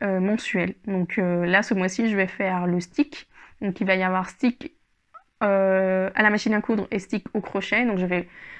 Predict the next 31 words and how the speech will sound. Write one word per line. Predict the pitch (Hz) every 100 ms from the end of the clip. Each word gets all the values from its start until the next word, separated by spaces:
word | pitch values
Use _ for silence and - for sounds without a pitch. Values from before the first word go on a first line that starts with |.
| -
préparer | 220 202 208 208
des, | 202 196 196 196 196
des | 190
vidéos | 196 196 190 202 196 196 196
avec, | 190 185 180 -
euh, | 175
la | 175 175
meilleure | 180 202 226
qualité | - 196 196 202
possible, | 190 190 - 233 240 254 - - - -
où |
je | 196
vous | 185
donnerai | 185 185 190
tous | 185 233
les | 220 202
outils, | 196 220 220 220 226
où | 202
je | 185
vous | 185
donnerai | 185 185 190
tous | 185 247
les | 226
moyens | 196 190 190 214
pour | 214 208
pouvoir, | - - 196
euh, | 180 170
réaliser | 175 214 214 196 202
un | 196 190
stick, | - 202 - 202
euh, | 175 170 165 165 175 180 175